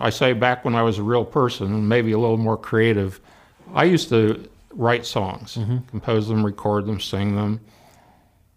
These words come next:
Speaker 1: But he did a th-, a thousand and five. I can't even picture, where
Speaker 2: Mm-hmm.
Speaker 1: did he find time <laughs>
Speaker 2: Well, you know,
Speaker 1: to do
Speaker 2: they're,
Speaker 1: all
Speaker 2: they're, they're, uh,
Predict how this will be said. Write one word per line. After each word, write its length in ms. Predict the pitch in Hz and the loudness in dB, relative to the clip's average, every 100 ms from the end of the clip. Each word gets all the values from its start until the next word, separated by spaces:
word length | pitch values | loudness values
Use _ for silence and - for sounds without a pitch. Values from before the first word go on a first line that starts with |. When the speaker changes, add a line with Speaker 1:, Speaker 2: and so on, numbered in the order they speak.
| _ _ _ _ 113 | _ _ _ _ -4
Speaker 1:
But 180 | 123 | 0
he 160 | 123 190 | 2 0
did 220 | 170 147 | 2 2
a 60 | 120 | 2
th-, 220 | - - - | -2 -12 -8
a 120 | 120 | -8
thousand 560 | - 120 113 131 135 107 | -4 0 0 0 0 0
and 160 | 104 | -2
five. 480 | - 113 110 127 139 - | -2 0 2 0 -2 -8
I 60 | |
can't 220 | 113 135 123 | -4 0 0
even 220 | 113 117 | 0 0
picture, 560 | 156 160 - 101 95 104 | -2 -2 -2 -2 -2 -2
where 220 | 131 123 | 0 2
Speaker 2:
Mm-hmm. 80 | 127 | 2
Speaker 1:
did 120 | 120 | 2
he 80 | 113 | 0
find 380 | 123 107 104 | 0 2 2
time 440 | 113 131 101 95 90 - - - - | 2 0 2 -2 -8 -12 -14 -14 -6
<laughs> 460 | - - 175 - 151 | -4 -2 -2 -2 0
Speaker 2:
Well, 220 | 120 120 107 | 2 2 2
you 80 | 113 | 2
know, 180 | 113 113 | 2 2
Speaker 1:
to 120 | 127 | 0
do 40 | |
Speaker 2:
they're, 180 | 107 123 | 2 2
Speaker 1:
all 60 | 117 | 4
Speaker 2:
they're, 200 | 131 117 | 2 2
they're, 440 | 131 131 127 120 | 2 2 4 4
uh, 260 | 117 110 | 4 2